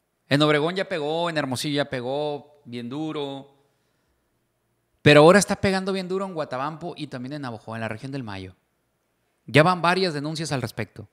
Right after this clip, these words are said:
¿Y qué hacen las niñas? Llega un vago, su noviecito, vamos a ponerle así, les baja las perlas de la Virgen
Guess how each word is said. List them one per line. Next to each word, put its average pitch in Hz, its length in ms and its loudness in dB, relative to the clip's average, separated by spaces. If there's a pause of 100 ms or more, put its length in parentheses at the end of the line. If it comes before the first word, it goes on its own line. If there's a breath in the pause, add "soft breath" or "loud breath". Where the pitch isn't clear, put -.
(1400)
¿Y 147 140 6
qué 202 200 10
hacen 214 240 6
las 196 120 0
niñas? 170 580 -6 (3000)
Llega 180 200 4
un 196 120 -2
vago, 170 380 2 (1800)
su 240 120 -4
noviecito, 254 600 -2 (640)
vamos 175 160 0
a 147 60 -2
ponerle 156 240 -2
así, 143 240 -6 (2500)
les 135 180 4
baja 170 280 8
las 135 180 2
perlas 143 300 6
de 131 80 6
la 139 80 10
Virgen 147 500 2